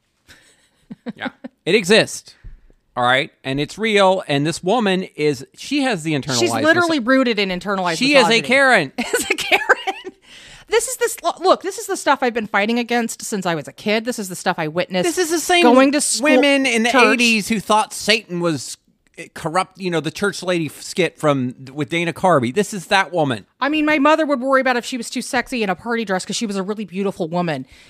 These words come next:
Speaker 2: And she would worry that, oh, this might be too sexy because we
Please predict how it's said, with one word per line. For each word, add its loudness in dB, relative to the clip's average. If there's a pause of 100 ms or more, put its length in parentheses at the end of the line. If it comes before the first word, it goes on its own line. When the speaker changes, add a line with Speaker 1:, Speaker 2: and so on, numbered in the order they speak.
(100)
Speaker 2:
And -6
she -6
would -2
worry 2
that, 0
oh, -12
this -10
might -10
be -14
too -8
sexy -6 (140)
because -6
we -6